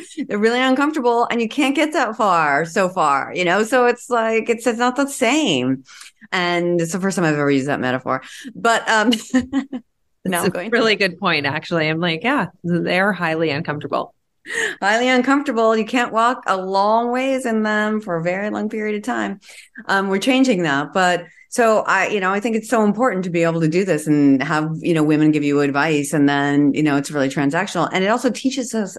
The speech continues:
Speaker 1: uh, how to be transactional. I've had people book me on the North that I actually know. And I was like, "What was this call?" And I'm like,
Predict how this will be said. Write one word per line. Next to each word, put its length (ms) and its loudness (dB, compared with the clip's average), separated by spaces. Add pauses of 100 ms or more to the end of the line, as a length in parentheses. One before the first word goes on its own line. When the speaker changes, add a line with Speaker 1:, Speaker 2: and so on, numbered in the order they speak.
Speaker 1:
uh, 80 -2
how 180 -2
to 60 0
be 140 -2
transactional. 680 -4 (320)
I've 320 0
had 300 0 (100)
people 440 0
book 300 -2
me 360 0
on 180 2
the 120 4
North 420 2
that 100 -2
I 120 0
actually 380 -2
know. 480 0
And 80 -2
I 40 0
was 80 0
like, 180 -2
"What 380 -4
was 160 0
this 140 -2
call?" 420 2
And 80 -4
I'm 60 -4
like, 260 -4